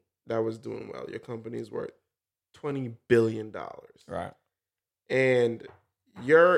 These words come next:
Speaker 1: in selling tuxedos. You're in the, you're into selling luxury clothes.
Speaker 2: Right.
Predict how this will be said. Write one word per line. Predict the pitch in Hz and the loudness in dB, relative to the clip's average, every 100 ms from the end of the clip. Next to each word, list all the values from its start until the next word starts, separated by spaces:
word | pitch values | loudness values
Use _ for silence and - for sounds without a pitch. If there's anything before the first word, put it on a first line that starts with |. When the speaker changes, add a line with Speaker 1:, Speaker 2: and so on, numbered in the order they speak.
| - | 2
Speaker 1:
in | 156 143 135 131 123 117 113 - _ _ _ _ _ _ _ _ _ _ _ _ _ _ _ _ _ _ _ _ | 2 4 4 2 -2 -8 -12 -18 _ _ _ _ _ _ _ _ _ _ _ _ _ _ _ _ _ _ _ _
selling | - - 143 135 | -6 0 2 2
tuxedos. | 131 123 - - 101 - - _ _ _ _ _ _ _ - | -2 -6 -8 -14 -12 -14 -18 _ _ _ _ _ _ _ -6
You're | 123 127 | 0 2
in | 127 117 | 2 0
the, | - - _ _ _ | -8 -12 _ _ _
you're | 123 123 | -4 -2
into | 127 123 120 | -2 -6 -10
selling | - 120 117 113 113 - | -8 -8 -8 -12 -16 -12
luxury | 113 123 120 117 113 | -2 0 -2 -8 -12
clothes. | - 117 - - 143 | -8 -8 -8 -12 -6
Speaker 2:
Right. | 101 87 | -2 -2